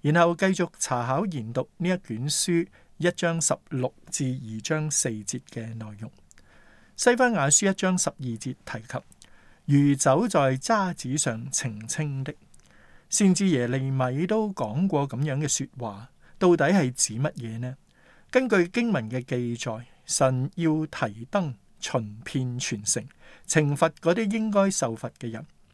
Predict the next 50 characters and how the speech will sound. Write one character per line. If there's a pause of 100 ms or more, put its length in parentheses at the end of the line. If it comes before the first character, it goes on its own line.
(640)
嗰
啲
人
並
冇
監
察
自
己
嘅
心， (400)
對
神
呢， (160)
麻
木 (200)
不 (100)
仁， (720)
見
到
周
圍
嘅
道 (180)
德 (180)
沉 (200)
淪， (540)
佢
哋
會
心
安
理
得， (560)
所
以
神 (120)
要
使
用
巴
比
倫 (260)
嚟
到
去
審
判
佢
哋。